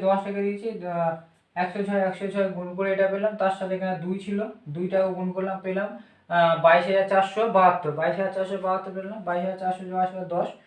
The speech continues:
দশ, তাহলে এবার দশ দিয়ে ভাগ করলে সবচেয়ে সুবিধা হবে, একটার পরে পয়েন্ট বসিয়ে দেবো, তাহলে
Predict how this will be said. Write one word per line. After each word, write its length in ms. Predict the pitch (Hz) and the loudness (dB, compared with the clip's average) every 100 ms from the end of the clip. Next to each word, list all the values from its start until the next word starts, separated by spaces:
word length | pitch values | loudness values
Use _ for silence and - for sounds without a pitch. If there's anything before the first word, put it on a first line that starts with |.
| _ _ 143 | _ _ 0
দশ, 260 | 175 214 - - _ - | 2 2 0 -12 _ -8
তাহলে 140 | 165 | -2
এবার 140 | 175 160 | -2 0
দশ 220 | 175 180 | -2 0
দিয়ে 120 | 196 | -2
ভাগ 160 | 185 180 | -4 -4
করলে 180 | 196 185 | -6 -6
সবচেয়ে 280 | 185 180 180 | -6 -8 -8
সুবিধা 300 | 185 180 185 | -6 -4 -4
হবে, 160 | 202 | -4
একটার 320 | 190 180 - 175 | -4 -4 -4 -4
পরে 260 | 180 202 - - _ _ _ _ _ | -4 -6 -8 -16 _ _ _ _ _
পয়েন্ট 260 | 180 180 175 | -4 -4 -4
বসিয়ে 180 | 170 175 | -6 -6
দেবো, 120 | 175 | -8
তাহলে 160 | 170 | -6